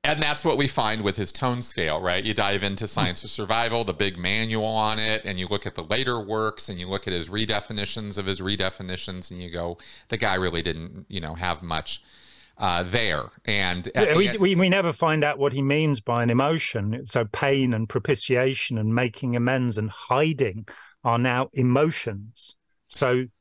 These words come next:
Speaker 2: the differentiation between mood and emotion that is made by most psychologists is just pushed aside. Um,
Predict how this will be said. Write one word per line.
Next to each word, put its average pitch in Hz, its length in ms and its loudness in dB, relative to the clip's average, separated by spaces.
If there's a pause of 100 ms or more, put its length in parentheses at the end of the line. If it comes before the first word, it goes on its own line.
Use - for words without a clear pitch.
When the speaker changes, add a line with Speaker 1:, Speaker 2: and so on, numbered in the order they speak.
Speaker 2:
the 127 100 2
differentiation 135 800 2
between 120 300 2
mood 165 280 6
and 110 140 0
emotion 110 480 -2
that 110 180 -2
is 107 120 -2
made 117 320 2
by 110 140 -2
most 113 380 0
psychologists 110 720 0
is 117 120 -8
just 120 240 -2
pushed - 320 0
aside. 120 580 0 (800)
Um, 117 520 2